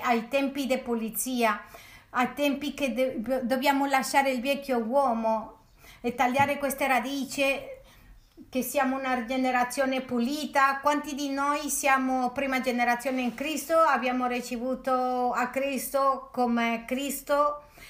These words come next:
e nei nostri cuori come il nostro Salvatore, e a volte ci ha toccato proprio, dobbiamo cumplire con dovere,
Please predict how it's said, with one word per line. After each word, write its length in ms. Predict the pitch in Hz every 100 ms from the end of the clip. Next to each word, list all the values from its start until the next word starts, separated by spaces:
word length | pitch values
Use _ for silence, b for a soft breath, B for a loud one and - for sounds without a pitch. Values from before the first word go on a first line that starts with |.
| B B
e 140 | 247
nei 140 | 247 247
nostri 460 | 262 277 - 254
cuori 320 | - 285 294 294
come 220 | 247 233
il 60 |
nostro 300 | 247 254 269
Salvatore, 840 | 262 262 233 233 233 285 311 349 349 B B B
e 60 |
a 100 | 269
volte 340 | 269 381 339 -
ci 120 | 269
ha 80 | 233
toccato 640 | 247 - 339 214 247 233
proprio, 360 | 247 233 247 233
dobbiamo 400 | 233 269 302 294
cumplire 600 | 262 233 269 294 285 285
con 320 | 294 302 277
dovere, 640 | 247 247 277 277 269 -